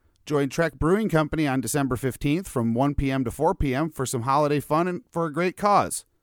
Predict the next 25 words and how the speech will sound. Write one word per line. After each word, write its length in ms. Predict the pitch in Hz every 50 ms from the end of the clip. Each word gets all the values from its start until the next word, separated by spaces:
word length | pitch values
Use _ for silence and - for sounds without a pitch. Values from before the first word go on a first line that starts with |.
| _ _ _ _
Your 160 | - 131 139
ten 220 | 131 - - 170 170
dollar 240 | 160 147 143 143 135
ticket 340 | - 196 202 - 202 185
gets 180 | 143 156 139 -
you 100 | 147 139
a 40 | 131
gingerbread 540 | 117 135 170 208 185 175 151 156 151 147 135
house 240 | 147 143 147 -
building 400 | - 131 160 190 208 196 160 139
kit 260 | - - 143 160 180 _ -
and 220 | - 135 139 131 131
includes 340 | 123 110 120 143 143 123
a 80 | 135 123
five 300 | 120 - 160 175 190 175
dollar 260 | 160 143 139 139 127
donation 480 | 123 139 131 123 127 123 135 135 180 175
to 120 | 135 139
The 100 | 120 127
House 260 | 117 135 143 160 -
That 180 | - 143 113 98
Beer 200 | - 170 190 190
Built, 280 | 139 123 139 151 - -
Central 360 | - 147 139 - - 151 151
Ohio. 480 | 151 151 165 175 165 107 80 - -